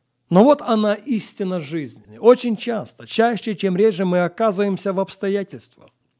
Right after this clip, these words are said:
Чаще, чем реже, мы оказываемся в виду проблем, для решения которых денег недостаточно, для решения которых социального статуса не хватает, для решения которых наше образование —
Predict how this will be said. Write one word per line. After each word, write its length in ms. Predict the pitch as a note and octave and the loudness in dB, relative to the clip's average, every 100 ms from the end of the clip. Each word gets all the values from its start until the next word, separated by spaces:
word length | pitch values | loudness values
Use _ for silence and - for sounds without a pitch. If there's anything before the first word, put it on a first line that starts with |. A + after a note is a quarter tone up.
| _ _ _ _ _ | _ _ _ _ _
Чаще, 340 | - C#4+ C#4+ C4+ | 0 2 2 0
чем 220 | B3 G#3 | 2 4
реже, 300 | A#3 A3 A3 | 2 2 2
мы 180 | G3+ F#3+ | 2 2
оказываемся 680 | G#3 A#3 G3+ G#3+ G3 G#3+ | 2 2 2 2 2 0
в 60 | F#3 | 0
виду 420 | D#3 F#3+ E3+ A3+ | 0 0 0 -4
проблем, 600 | - G3+ F3+ G3+ E3+ D3 | -2 -4 0 0 0 -2
для 180 | E3 G3 | 2 4
решения 600 | F#3 - A#3+ C4+ A#3 E3+ | 2 0 -2 0 0 0
которых 560 | D#3+ D3 D#3+ D3 C3 B2 | -2 -2 0 0 -4 -2
денег 480 | G3 A#3 D#3+ C3 | 0 0 -2 -4
недостаточно, 840 | C#3+ C#3 D3+ - F#3 - G#2 - _ _ _ _ _ _ _ _ _ _ - | -6 -8 -10 -10 -12 -14 -20 -20 _ _ _ _ _ _ _ _ _ _ -4
для 220 | D#3 G3 | 4 4
решения 520 | G3 - C4+ C#4 A#3 | 4 2 0 0 -2
которых 420 | G3 F#3 G3 F3+ - | -2 -2 0 0 0
социального 720 | G3+ - G#3+ A#3+ A#3 A3 G#3+ | -2 0 0 0 0 2 0
статуса 680 | - - A#3+ A#3+ F3 - D3 | -2 -4 -2 -2 -6 -6 -2
не 160 | F3 | -2
хватает, 640 | - F#3+ F#3+ G#3+ E3+ - _ _ _ _ _ _ _ _ _ _ - | -2 -6 -8 -10 -12 -16 _ _ _ _ _ _ _ _ _ _ -6
для 220 | D3+ G#3 | 4 6
решения 520 | G3+ - C#4 C#4 A3 | 6 4 4 4 2
которых 540 | F3 F3 G3 F#3 E3+ - | 2 0 2 2 2 0
наше 280 | G#3 - G#3+ | 0 0 -2
образование — 1000 | G#3+ G3+ G3+ F3 G#3+ A#3 B3 D#3+ A#2 | -2 0 2 4 2 2 -2 -6 -8